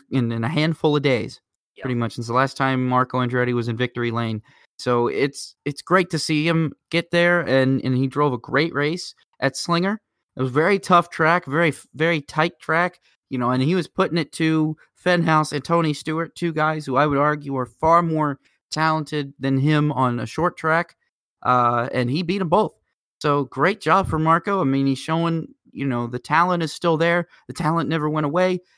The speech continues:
Speaker 1: Just, he probably shouldn't have spent as much time in IndyCar as he was, you know? Who knows? Um, but just a great, great opportunity for Marco to get out there and go get that win, and,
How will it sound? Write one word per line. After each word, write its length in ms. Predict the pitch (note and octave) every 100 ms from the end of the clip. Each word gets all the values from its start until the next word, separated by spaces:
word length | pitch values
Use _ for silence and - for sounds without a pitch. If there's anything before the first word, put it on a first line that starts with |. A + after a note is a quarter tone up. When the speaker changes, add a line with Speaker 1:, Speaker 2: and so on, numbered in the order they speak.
| _ -
Speaker 1:
Just, 280 | C#3 C3 - _ _ _ _ _ _ _ -
he 300 | B2+ B2 C3+
probably 340 | C#3 E3+ F#3
shouldn't 300 | E3 F#3 F3+
have 60 | E3
spent 240 | - E3+
as 80 | D#3+
much 220 | D#3+ -
time 200 | D#3 E3
in 60 | D#3+
IndyCar 500 | E3+ E3+ E3 E3+ E3+
as 80 | D#3+
he 60 |
was, 360 | E3+ B3 - -
you 120 | -
know? 180 | B2 D#3+ - _ _ _ -
Who 80 |
knows? 300 | G#3 F#3 - _ _ _ -
Um, 360 | C#3+ C#3+ C#3
but 80 | C#3+
just 220 | E3 D3+
a 40 | B2+
great, 420 | B2 D#3 D#3 -
great 260 | - D#3 C#3+
opportunity 600 | C#3 C3+ - C#3 C3+ C3
for 140 | B2+
Marco 320 | B2 B2+ B2+
to 80 | A#2+
get 140 | B2
out 140 | A#2+ A#2
there 140 | B2
and 100 | A#2
go 140 | A#2+ A#2+
get 220 | - A#2+
that 180 | A#2+ G2
win, 300 | A#2+ A#2+ A2+
and, 240 | A2+ B2